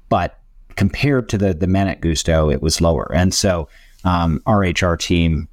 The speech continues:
uh, went to work on kind of putting together some learning and development, um, some mentorship programs. Uh, we've started talking about kind of, uh, conference, uh, programs. And so getting specific about kind of, like, what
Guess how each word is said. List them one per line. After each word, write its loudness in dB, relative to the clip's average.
uh, 0
went 0
to 0
work -2
on 0
kind -4
of -10
putting 0
together 0
some -2
learning 2
and 0
development, -2
um, 0
some -2
mentorship -2
programs. -4
Uh, -2
we've 0
started -4
talking -4
about -2
kind -4
of, -6
uh, -2
conference, -4
uh, -2
programs. -4
And 0
so -2
getting 0
specific -2
about -2
kind -2
of, -2
like, 0
what -2